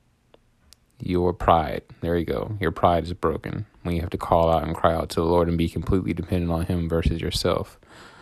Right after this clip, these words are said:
All right, verse six. "Therefore, tell the Israelites, 'I am the Lord, and I will bring you out from the forced labor of the Egyptians and rescue you from slavery to them.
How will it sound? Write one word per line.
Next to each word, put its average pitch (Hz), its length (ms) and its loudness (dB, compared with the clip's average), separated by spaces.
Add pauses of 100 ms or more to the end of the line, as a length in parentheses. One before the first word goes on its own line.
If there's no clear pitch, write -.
(440)
All 107 80 6
right, 90 80 4
verse 107 180 6
six. - 380 0
"Therefore, 98 500 4
tell 120 260 2
the 123 140 2
Israelites, 92 560 2
'I 98 200 4
am 110 160 4
the 85 100 4
Lord, 87 420 2 (140)
and 90 80 0
I 95 80 4
will 85 140 2
bring 98 340 2
you 113 100 4
out 90 240 2
from - 160 -4
the 87 140 2
forced 95 440 2
labor 90 300 4
of 85 160 2
the 87 80 2
Egyptians 82 580 0
and 80 140 0
rescue 87 400 0
you 82 160 2
from 87 240 -4
slavery 87 460 2
to - 100 -6
them. 82 280 -2